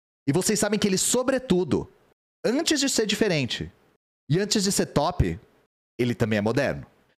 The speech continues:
E uma das coisas que o Novo se vangloriava de fazer era de não usar o fundo partidário. Tem uma coisa que o João Almoedo foi muito sincero ao dizer,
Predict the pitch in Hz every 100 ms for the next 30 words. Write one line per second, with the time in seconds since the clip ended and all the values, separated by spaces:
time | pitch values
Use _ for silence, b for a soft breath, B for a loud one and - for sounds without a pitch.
0 | _ - 190 285 339 262 214 196 - 175
1 | 165 156 139 143 139 139 120 151 156 110
2 | 104 101 165 101 - _ _ _ _ -
3 | 196 190 196 220 190 190 208 190 196 -
4 | 180 127 85 - _ _ _ _ B B
5 | - 202 220 277 262 214 254 156 92 -
6 | - - 180 170 180 202 165 190 160 -
7 | 185 233 - 269 - 214 202 160 151 135
8 | 123 80